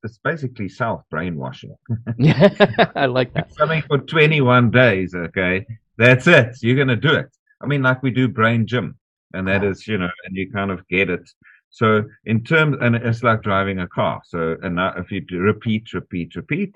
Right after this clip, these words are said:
Speaker 1: then good practice. Of course, bad practice, repeat as the same, you know, garbage in, garbage out, or good stuff in, good stuff out.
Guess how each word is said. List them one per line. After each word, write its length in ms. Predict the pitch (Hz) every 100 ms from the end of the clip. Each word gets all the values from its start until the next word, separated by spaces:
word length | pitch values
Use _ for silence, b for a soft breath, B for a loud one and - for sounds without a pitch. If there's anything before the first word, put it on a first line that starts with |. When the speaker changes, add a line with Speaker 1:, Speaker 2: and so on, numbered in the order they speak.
| -
Speaker 1:
then 320 | 87 87 90
good 260 | 78 107 -
practice. 640 | 104 101 - 110 - - _ b b -
Of 120 | 87
course, 200 | 107 -
bad 340 | 95 95 117
practice, 520 | - 95 - 92 -
repeat 400 | 87 - 98 87
as 360 | 80 87 87 85
the 120 | 82
same, 380 | 76 90 82 69
you 160 | 76 76
know, 260 | 71 78 95 _ b b _ _ _ 71 -
garbage 440 | 87 82 85 -
in, 180 | 85 85
garbage 420 | 80 78 82 71
out, 300 | 82 92 -
or 180 | 85 71
good 220 | 80 92 -
stuff 320 | - 71 -
in, 260 | 73 82
good 220 | 76 82 69
stuff 260 | 71 71 -
out. 260 | 78 -